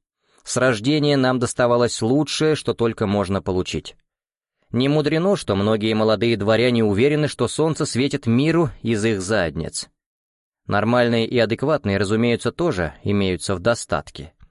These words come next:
Однако крикливых заметно больше.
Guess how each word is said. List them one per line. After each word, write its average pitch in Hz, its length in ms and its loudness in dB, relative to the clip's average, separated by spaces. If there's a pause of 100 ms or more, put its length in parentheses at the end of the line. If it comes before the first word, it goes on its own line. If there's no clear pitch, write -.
(260)
Однако 180 420 -2
крикливых 175 540 2
заметно 131 460 0
больше. 87 440 -2